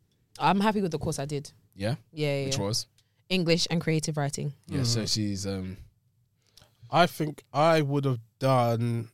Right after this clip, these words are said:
Speaker 3: either something to do with, well, I've got three options, really and truly.
Speaker 1: Mm.
Speaker 3: I would have gone into, um, some sort of culinary course instead.
Speaker 2: I thought so.
Speaker 3: Uh,
Speaker 1: Yeah.
Speaker 3: I would have done a fashion course, maybe.
Speaker 1: I hear that.
Speaker 2: Yeah.
Speaker 3: Or I would have done some sort of, like,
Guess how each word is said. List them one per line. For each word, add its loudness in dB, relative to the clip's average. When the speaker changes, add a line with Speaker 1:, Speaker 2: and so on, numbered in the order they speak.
Speaker 3:
either -4
something -2
to -4
do 0
with, -6
well, 0
I've -2
got -6
three -2
options, -6
really -4
and -6
truly. -6
Speaker 1:
Mm. -18
Speaker 3:
I 2
would 4
have 2
gone 2
into, 0
um, 2
some 0
sort -2
of -8
culinary -2
course -10
instead. -2
Speaker 2:
I 2
thought -2
so. -4
Speaker 3:
Uh, 6
Speaker 1:
Yeah. 4
Speaker 3:
I 6
would 4
have 4
done 2
a 2
fashion 2
course, -4
maybe. -2
Speaker 1:
I 0
hear 2
that. -4
Speaker 2:
Yeah. -4
Speaker 3:
Or 4
I 4
would 4
have 2
done 2
some 0
sort -2
of, -2
like, 0